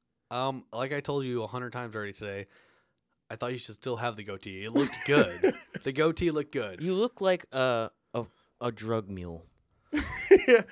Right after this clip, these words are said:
Speaker 2: like I had things in my ass, which I
Speaker 3: Yeah.
Speaker 2: will have some things in my ass shortly, Jared.
Speaker 3: Oh, yeah. Great se-, segue.
Speaker 2: Yeah, nice segue.
Speaker 3: Nice.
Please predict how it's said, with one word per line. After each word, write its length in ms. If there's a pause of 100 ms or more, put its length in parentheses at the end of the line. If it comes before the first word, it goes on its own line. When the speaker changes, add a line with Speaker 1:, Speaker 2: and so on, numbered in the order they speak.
(300)
Speaker 2:
like 160
I 140
had 260
things 300
in 100
my 160
ass, 400
which 320
I 120
Speaker 3:
Yeah. 100
Speaker 2:
will 420 (460)
have 400
some 340
things 240
in 80
my 140
ass 180
shortly, 520
Jared. 420 (240)
Speaker 3:
Oh, 180
yeah. 460 (160)
Great 380 (120)
se-, 240 (360)
segue. 640
Speaker 2:
Yeah, 180
nice 340
segue. 540
Speaker 3:
Nice. 580